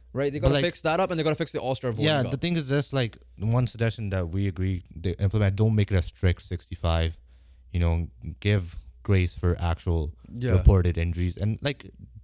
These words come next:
Speaker 2: do your due diligence to make sure it is, like, you know, an actual injury. Don't be like, and as a player itself, actually be injured and don't fake one as well.
Speaker 1: Yeah.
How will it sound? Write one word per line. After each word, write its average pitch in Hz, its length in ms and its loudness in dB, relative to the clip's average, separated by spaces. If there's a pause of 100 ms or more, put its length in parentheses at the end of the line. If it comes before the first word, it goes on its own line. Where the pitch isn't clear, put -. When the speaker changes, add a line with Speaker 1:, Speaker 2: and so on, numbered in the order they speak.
(160)
Speaker 2:
do 131 120 2
your 160 120 2
due 123 160 2
diligence 107 480 2
to 104 100 -4
make 95 240 0
sure 85 260 -2 (540)
it 92 100 4
is, 87 200 4
like, 78 220 -4
you 87 60 -2
know, 78 160 -2
an 76 140 -6
actual 78 320 -4
injury. 82 360 -4
Don't 85 240 -4
be 85 80 -2
like, 78 260 -4 (520)
and 85 240 0 (100)
as 98 160 4
a 92 60 0
player 101 240 0
itself, 85 460 -2 (720)
actually 92 340 0
be 85 220 -4
injured 87 260 0
and 78 80 -4
don't 80 160 0
fake 85 240 -6
one 78 140 -6
as 73 120 -10
well. 73 220 -8
Speaker 1:
Yeah. 127 320 -2